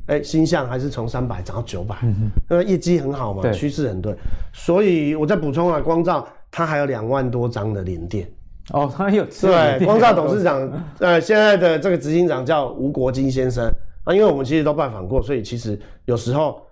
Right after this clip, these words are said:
Speaker 1: 投资哦，我们会很在意经营阶层的想法。吴国金先生呢，他其实早期在工研院的时候认识薛明志，认识，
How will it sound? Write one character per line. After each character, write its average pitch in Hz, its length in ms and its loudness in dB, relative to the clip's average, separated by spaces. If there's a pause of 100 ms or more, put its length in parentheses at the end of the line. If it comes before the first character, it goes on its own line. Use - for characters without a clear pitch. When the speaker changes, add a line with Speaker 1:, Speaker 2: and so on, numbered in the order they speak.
(160)
Speaker 1:
投 127 220 0
资 147 240 0
哦， 131 100 0
我 117 60 0
们 113 120 -2
会 131 200 0
很 98 160 -6
在 120 180 0
意 120 140 0
经 120 180 -2
营 110 80 0
阶 110 160 -2
层 104 140 -8
的 85 60 -10
想 85 220 -10
法。 95 160 -8 (360)
吴 165 60 2
国 160 140 2
金 165 220 0
先 165 180 2
生 156 220 0
呢， 143 160 0
他 147 220 0
其 127 200 -6
实 107 240 -6
早 98 200 -4
期 92 240 -8
在 117 260 -4 (420)
工 143 220 2
研 113 140 0
院 127 180 2
的 101 80 -4
时 90 160 -10
候 92 320 -8 (300)
认 139 120 0
识 127 140 -2
薛 127 160 0
明 113 220 0
志， 107 420 -2
认 123 160 0
识， 113 340 -4